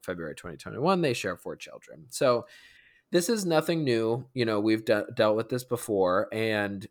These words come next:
you know, maybe this is good <laughs> for the Kardashians season two. Um, but, you know, it's just sad. And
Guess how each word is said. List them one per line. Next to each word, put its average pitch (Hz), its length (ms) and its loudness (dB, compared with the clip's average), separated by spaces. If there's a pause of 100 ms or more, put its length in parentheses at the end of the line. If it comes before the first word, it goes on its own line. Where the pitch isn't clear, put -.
(160)
you 117 100 -2
know, 104 160 0
maybe 113 400 0
this 110 280 -2
is 107 160 -4
good 104 340 2
<laughs> - 60 -14
for 123 240 4
the 107 440 2 (120)
Kardashians 101 640 0
season 101 400 -4
two. 101 500 -4 (460)
Um, 95 580 -4 (2000)
but, 101 680 -2 (220)
you 120 120 -6
know, 104 240 -2
it's 127 180 -4
just - 340 -2
sad. 95 560 -2
And 98 640 -6